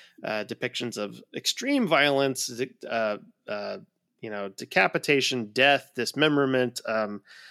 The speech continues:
s-, uh, sex, drugs. I mean, all, uh, this is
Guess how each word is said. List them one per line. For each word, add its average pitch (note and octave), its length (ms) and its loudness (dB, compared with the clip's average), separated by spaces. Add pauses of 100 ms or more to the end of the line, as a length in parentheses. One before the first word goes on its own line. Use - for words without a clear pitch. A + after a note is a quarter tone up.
(140)
s-, - 180 -18
uh, G2+ 180 -6
sex, - 640 2
drugs. D3+ 380 0
I B2+ 140 2
mean, B2+ 160 0
all, E3 440 4
uh, C#3 200 -6
this E3 260 0
is C#3 240 0